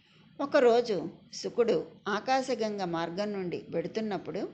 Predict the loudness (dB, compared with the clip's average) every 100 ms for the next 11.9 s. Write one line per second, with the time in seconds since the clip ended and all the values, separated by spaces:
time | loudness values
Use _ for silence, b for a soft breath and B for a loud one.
0 | -12 B B B B B -2 0 2 6
1 | 6 6 0 -2 0 -2 -2 0 -2 -2
2 | -4 -4 -8 -4 -4 -2 -4 -6 -8 -12
3 | -10 -6 -2 -2 -2 -4 -4 -4 -4 -6
4 | -8 B B B -2 0 0 -2 -4 -4
5 | -6 -6 -4 -2 -2 -4 -6 -12 -18 -20
6 | B B B -6 0 0 2 -2 -2 -2
7 | -2 -2 -4 -8 -10 -14 _ _ -6 -4
8 | -2 -4 -6 -8 B B B -10 -6 4
9 | 6 6 4 2 0 -2 -2 -2 -4 -6
10 | -6 -2 4 4 4 -2 -4 -6 -4 -2
11 | -2 -2 -4 -6 -6 -8 -6 -6 -8